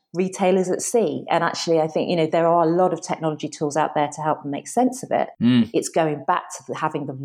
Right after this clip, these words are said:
Speaker 1: right strategy, asking the right questions, um, to serve the, the, a right-sized commercial model for the twenty-first century.
Speaker 2: Yep, that makes sense.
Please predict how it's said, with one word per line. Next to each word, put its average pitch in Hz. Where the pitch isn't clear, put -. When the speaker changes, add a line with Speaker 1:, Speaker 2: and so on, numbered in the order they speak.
Speaker 1:
right 165
strategy, 143
asking 147
the 139
right 156
questions, -
um, 143
to 151
serve 165
the, 147
the, 151
a 151
right-sized 165
commercial 156
model 156
for 147
the 156
twenty-first 175
century. 208
Speaker 2:
Yep, 107
that 101
makes 98
sense. 101